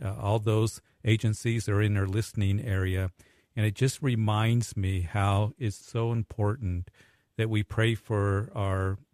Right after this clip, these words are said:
peace officers, for our law enforcement, for our first responders.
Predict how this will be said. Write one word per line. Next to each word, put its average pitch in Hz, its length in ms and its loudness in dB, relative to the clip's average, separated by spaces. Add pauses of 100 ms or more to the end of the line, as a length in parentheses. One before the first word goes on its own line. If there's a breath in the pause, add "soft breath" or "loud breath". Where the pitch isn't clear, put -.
peace - 260 -4
officers, 98 640 -6
for 101 260 -2
our 101 80 0
law 98 340 2
enforcement, 92 720 -4
for 98 180 -6
our 92 60 -2
first - 400 -6
responders. 92 1000 -6